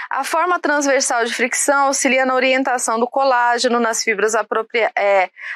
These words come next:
apropriadas de tensão, contribuindo também para a hipertrofia do novo colágeno, na redução do tecido cicatricial. Então, também tem esse aspecto pra gente complementar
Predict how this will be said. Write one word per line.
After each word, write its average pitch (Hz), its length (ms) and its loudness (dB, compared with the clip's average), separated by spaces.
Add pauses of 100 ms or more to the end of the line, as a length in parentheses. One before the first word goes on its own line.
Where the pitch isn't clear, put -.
apropriadas 214 720 -2
de 226 80 0
tensão, 269 640 0
contribuindo 247 640 0
também 254 400 0
para 226 200 0
a - 20 2
hipertrofia 220 640 -2
do 214 80 0
novo 214 240 -2
colágeno, 247 640 0
na 247 120 0
redução 247 500 -2
do 240 40 -6
tecido 247 380 -2
cicatricial. 247 880 -2 (400)
Então, 269 400 0
também 330 720 0
tem 285 360 0
esse 294 200 0
aspecto 269 800 -2
pra 285 220 0
gente 285 280 -2
complementar 349 1120 -2